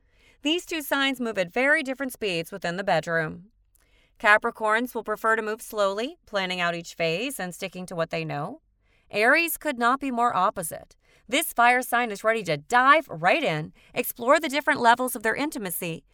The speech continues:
and speed right for the end results. Capricorn may feel rushed or uncomfortable if Aries doesn't tone down their approach and slow down. Aries may become bored if Capricorn is unable to initiate some of the same passion they exude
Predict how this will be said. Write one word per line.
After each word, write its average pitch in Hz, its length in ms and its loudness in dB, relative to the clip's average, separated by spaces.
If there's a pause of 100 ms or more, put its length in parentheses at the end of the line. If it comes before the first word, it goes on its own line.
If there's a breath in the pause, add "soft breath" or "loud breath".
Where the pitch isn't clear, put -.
(160 soft breath)
and 277 160 0
speed 370 420 -2
right 269 300 0
for 226 80 -6
the 208 140 -2
end 175 140 -6
results. - 680 -4 (840 soft breath)
Capricorn 240 640 2
may 214 120 -2
feel 220 240 -4
rushed 202 380 2
or 226 60 2
uncomfortable 214 680 0
if 226 160 -2
Aries 202 320 -2
doesn't 202 340 -4
tone 226 360 -6
down 220 240 2
their 180 160 2
approach 196 500 0 (240 soft breath)
and 226 180 -4
slow 202 300 0
down. 208 460 0 (600 soft breath)
Aries 233 440 4
may 214 180 0
become 214 360 -2
bored 208 580 2 (240)
if 247 180 -6
Capricorn 269 680 2
is 202 120 -8
unable 226 460 -6
to 233 100 -10
initiate 220 540 -6
some 208 180 -4
of 185 60 -8
the 180 80 -8
same 196 280 -6
passion 240 640 -4
they 180 200 -4
exude 277 600 -8